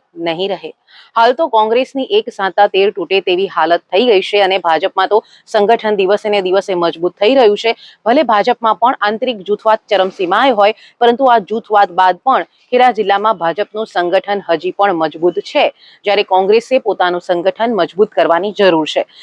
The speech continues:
જો કે ભાજપની માઇક્રો પ્લાનિંગની નીતિ સામે કોંગ્રેસ કઈ નીતિ લાવે છે અને પોતાનું સંગઠન, પોતાના કાર્યકરોને પાછા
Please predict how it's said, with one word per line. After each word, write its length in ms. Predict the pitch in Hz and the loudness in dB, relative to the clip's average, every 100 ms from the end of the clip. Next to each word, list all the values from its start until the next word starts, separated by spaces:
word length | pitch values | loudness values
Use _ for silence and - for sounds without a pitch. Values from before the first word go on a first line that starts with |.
| - | -6
જો 120 | 262 | -2
કે 100 | 294 | 0
ભાજપની 580 | 202 185 185 240 247 254 | 0 0 0 -2 -2 -2
માઇક્રો 380 | 208 185 220 214 | 0 0 0 0
પ્લાનિંગની 540 | 185 175 202 190 180 | 0 -2 0 0 -2
નીતિ 260 | 170 165 160 | -2 -4 -4
સામે 320 | 180 175 208 240 _ - | -2 0 -2 -4 _ -2
કોંગ્રેસ 440 | 226 240 277 - | 0 2 0 0
કઈ 200 | 262 302 | 0 2
નીતિ 320 | 226 185 220 | 2 -2 -4
લાવે 300 | 160 147 190 | 0 2 0
છે 240 | 294 185 190 - | -2 -2 -2 -4
અને 180 | - 269 | -4 -4
પોતાનું 400 | - 202 220 269 | 0 0 2 0
સંગઠન, 600 | - 185 180 214 233 269 | 0 0 2 0 0 -2
પોતાના 360 | - 294 190 190 | -2 0 0 0
કાર્યકરોને 580 | 170 175 185 233 247 262 | 0 0 2 0 0 0
પાછા 420 | 196 185 226 | 0 0 0